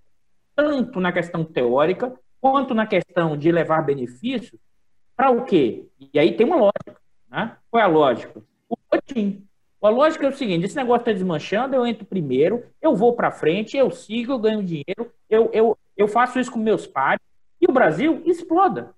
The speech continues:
Olha o que tá acontecendo no noticiário dessa semana: o quanto o setor empresarial, né, quantos segmentos, inclusive,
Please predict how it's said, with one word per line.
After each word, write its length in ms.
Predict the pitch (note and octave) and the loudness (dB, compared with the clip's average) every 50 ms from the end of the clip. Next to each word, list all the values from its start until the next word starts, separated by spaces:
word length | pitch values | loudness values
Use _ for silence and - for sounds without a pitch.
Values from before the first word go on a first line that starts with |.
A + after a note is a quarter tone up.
| _ | _
Olha 180 | - D#4+ F#4 F4+ | -2 0 2 2
o 20 | F4 | 2
que 100 | F4+ E4+ | 0 -2
tá 100 | D#4+ D4+ | -2 -4
acontecendo 640 | D4+ D4+ C4 - B3 G3+ - - A#3+ C4+ C4 C4+ | -4 -4 -4 -2 -4 -4 -4 -6 -6 -6 -6 -6
no 160 | C4 C4 C#4 C4+ | -8 -10 -10 -12
noticiário 500 | B3+ A#3+ - _ A#3 G#3+ A3 A#3+ B3+ A#3+ | -12 -14 -12 _ -2 0 0 0 0 -2
dessa 200 | A#3+ B3 B3 C4 | -4 -6 -6 -8
semana: 480 | B3 - - G3+ F#3 G#3 A#3 A#3+ C4 - _ _ _ _ _ | -12 -12 -10 -8 -8 -8 -8 -8 -10 -14 _ _ _ _ _
o 100 | - A#3 | -10 -10
quanto 380 | A#3+ - B3+ C4 C#4 D4+ C4 D4 | -6 0 0 0 0 0 -4 -6
o 40 | - | -4
setor 380 | - D4 A#3 A#3+ - A3+ G#3+ G#3+ | -2 -2 -2 -2 -2 -4 -2 -2
empresarial, 960 | G#3 G3+ G#3 G3 F#3+ F3 E3+ E3+ D#3+ D3+ C#3 C3 B2 B2 C3+ D3 G#3+ - - _ _ _ _ _ _ C#3+ | -2 -4 -2 -2 0 0 2 0 0 0 0 -2 0 0 0 0 -2 -4 -8 _ _ _ _ _ _ -4
né, 280 | F3 G#3 B3+ D4 - - _ _ _ _ _ _ _ _ | -4 -4 -4 -6 -10 -16 _ _ _ _ _ _ _ _
quantos 340 | _ C#4 D#4+ D#4+ E4 - | _ -2 -2 -2 -2 -2
segmentos, 720 | - C4+ A3+ A3+ A#3 G3+ G3 G3+ G#3+ A3+ A3 G#3+ F#3+ F3 | -4 -4 -2 -2 -2 -2 -2 -2 -2 -2 -2 -4 -6 -6
inclusive, 760 | F3+ G3 F#3+ G3+ F#3+ E3+ D3+ E3 F#3+ F#3+ F3+ D#3 C#3 B2 - | -6 -4 -4 -2 -2 -2 -2 -2 -2 -4 -4 -4 -6 -10 -12